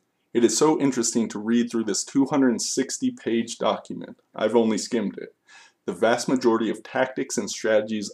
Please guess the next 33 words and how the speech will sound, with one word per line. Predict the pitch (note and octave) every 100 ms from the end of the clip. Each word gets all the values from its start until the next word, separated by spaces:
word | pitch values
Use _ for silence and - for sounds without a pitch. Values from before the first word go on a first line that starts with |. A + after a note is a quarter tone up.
| -
are | G#2 G#2+
laid | G2 G2+ F#2
out. | - - - _ - -
It | F2 G#2+
is | F#2
well | G#2+ B2
known | B2 A2
that | G2+ -
big | A2+ -
tobacco | A#2+ A2 G#2 G#2+
engage | - A2 G2+ A#2 A#2
in | A#2+ G2+
this | G2 -
type | - G#2+ -
of | G2
multi-pronged | G2+ A#2+ A#2+ B2 - A#2 A#2 A2+ F#2+
warfare | G#2 A2 G#2+ A2 G#2+ G#2 -
and | F#2
propaganda. | G2+ G2 G2+ G2 G2+ - - - _ _ - _ -
But | G#2+
most | A2+ C#3 -
people | A#2 G2+ G2+
just | - C3+ -
can't | - C#3+ C3
see | C3+ B2
it | A#2+
being | A#2 A2
done | G#2+ A#2 G#2+
in | F2 G#2 -
other | B2 A#2
areas | G2 A2 G2
like | - A#2 B2
medicine, | B2+ A#2+ - -